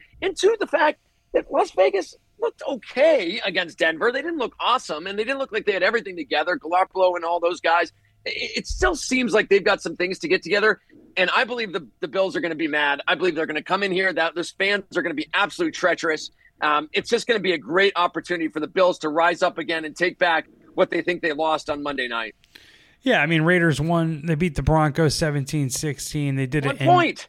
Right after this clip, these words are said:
Speaker 2: in Denver, which is impressive, but I don't know how much of it was the Raiders being good and the Broncos being bad.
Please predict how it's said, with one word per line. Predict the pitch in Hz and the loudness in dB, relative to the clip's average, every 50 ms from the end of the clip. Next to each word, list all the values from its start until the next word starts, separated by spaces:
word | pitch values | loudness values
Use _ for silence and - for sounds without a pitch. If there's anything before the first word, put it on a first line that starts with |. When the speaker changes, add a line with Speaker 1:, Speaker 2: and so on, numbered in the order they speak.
| _ - | _ -4
Speaker 2:
in | 170 170 156 131 | -2 0 0 2
Denver, | - 151 147 147 143 139 147 143 143 147 147 143 | 2 2 2 2 0 0 0 2 2 2 0 0
which | 135 143 143 139 143 | 0 0 0 0 0
is | 147 143 139 | -2 -2 0
impressive, | 147 143 131 - 165 147 139 139 - - 151 143 139 135 123 | 0 0 0 0 2 2 0 0 0 -2 -2 0 0 0 0
but | 131 147 139 | 0 0 2
I | 143 151 | 2 2
don't | 156 156 143 | 0 -2 -2
know | 147 143 139 | -2 0 0
how | 123 143 147 | 2 0 0
much | 143 139 139 139 139 - | 2 2 0 0 0 0
of | 139 127 | -2 0
it | 139 135 | -2 -2
was | 127 135 135 131 123 120 | -2 0 0 0 0 0
the | 120 131 | -2 -2
Raiders | 117 123 131 135 131 123 127 127 127 123 117 - - _ _ _ _ _ _ _ _ _ _ _ _ _ _ _ _ _ _ _ _ _ _ _ _ | 0 0 2 2 2 2 2 0 0 -2 -4 -6 -12 _ _ _ _ _ _ _ _ _ _ _ _ _ _ _ _ _ _ _ _ _ _ _ _
being | - 147 143 139 131 127 117 | 2 2 4 4 2 0 0
good | 110 131 135 135 135 123 | 2 2 4 4 4 4
and | 123 117 | 2 0
the | 117 107 | 0 0
Broncos | - 123 120 117 117 110 117 110 110 107 | 2 2 2 2 0 0 -2 -2 -2 -2
being | 104 117 113 110 107 107 104 | -4 -4 -2 -2 -2 -4 -2
bad. | 104 110 104 107 101 101 110 110 | 0 2 2 2 0 -2 -4 -8